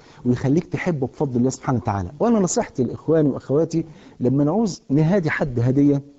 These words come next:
يا ريت نحرص ان احنا نديله هدية تبقى فترة طويلة، علشان كل لما يشوف الهدية ديت يتذكر حضرتك او ي-، او تتذكر حضرتك، علشان يفضل على طول الحب دايمًا قائم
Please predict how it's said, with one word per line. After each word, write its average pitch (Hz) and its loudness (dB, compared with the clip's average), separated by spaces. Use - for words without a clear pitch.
يا 143 2
ريت 240 -4
نحرص 190 -6
ان 143 0
احنا 180 -4
نديله 139 0
هدية 170 0
تبقى 117 -6
فترة 190 -2
طويلة، 202 0
علشان 151 0
كل 240 2
لما 175 2
يشوف 226 0
الهدية 170 4
ديت 196 2
يتذكر 151 -2
حضرتك 139 -2
او 127 4
ي-، 131 4
او 139 0
تتذكر 139 -2
حضرتك، 165 -2
علشان 139 0
يفضل 170 -2
على 135 0
طول 180 0
الحب 143 -2
دايمًا 147 2
قائم 143 0